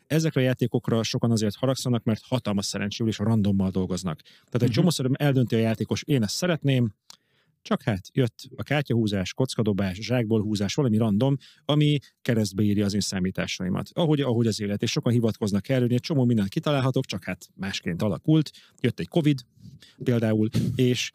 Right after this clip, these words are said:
Speaker 1: nagyon sok játékosnak, általában én a kalandornak hívom őket, akinek fontos az, hogy legyen sztori.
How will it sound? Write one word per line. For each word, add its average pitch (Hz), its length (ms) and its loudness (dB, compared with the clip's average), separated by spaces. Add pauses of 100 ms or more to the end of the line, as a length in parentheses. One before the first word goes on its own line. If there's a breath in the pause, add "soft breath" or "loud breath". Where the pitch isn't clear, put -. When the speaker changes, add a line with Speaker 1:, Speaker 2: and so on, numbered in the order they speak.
(100)
Speaker 1:
nagyon 165 280 2
sok 143 220 -2
játékosnak, 127 720 0
általában 120 340 0
én 117 60 2
a - 40 0
kalandornak 107 520 2
hívom 98 260 2
őket, 143 280 0
akinek 139 320 0
fontos 117 480 0
az, 95 160 -4
hogy 104 100 -2
legyen 92 200 0
sztori. - 380 -8